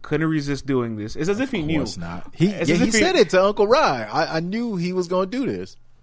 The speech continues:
Speaker 1: He's, he said, "I knew he was gonna do this. He got this footage. He couldn't help himself, so I prepared a round." And I, my conspiracy is T-Top said, "I,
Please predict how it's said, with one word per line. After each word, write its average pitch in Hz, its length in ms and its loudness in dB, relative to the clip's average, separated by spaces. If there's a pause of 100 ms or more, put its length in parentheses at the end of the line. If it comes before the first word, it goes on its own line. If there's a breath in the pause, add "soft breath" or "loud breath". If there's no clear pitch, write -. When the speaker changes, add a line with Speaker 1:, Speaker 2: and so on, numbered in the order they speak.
(160)
Speaker 1:
He's, 175 180 2
he 151 240 -2
said, 143 200 0
"I 127 60 0
knew 156 120 2
he 226 80 4
was 233 120 0
gonna 214 180 2
do 165 180 6
this. 160 140 2
He 156 80 0
got 185 240 4
this 196 100 -6
footage. 160 340 -2
He 139 100 -8
couldn't 208 260 -4
help 170 200 -2
himself, 151 420 -6
so 127 180 -8
I 160 140 0
prepared 147 400 -2
a 123 40 -2
round." 123 440 -2 (240 loud breath)
And 127 160 -4
I, 170 120 0
my 156 200 0
conspiracy 143 580 -2
is 127 100 -6
T-Top 165 400 0
said, 107 200 -10
"I, 90 160 -12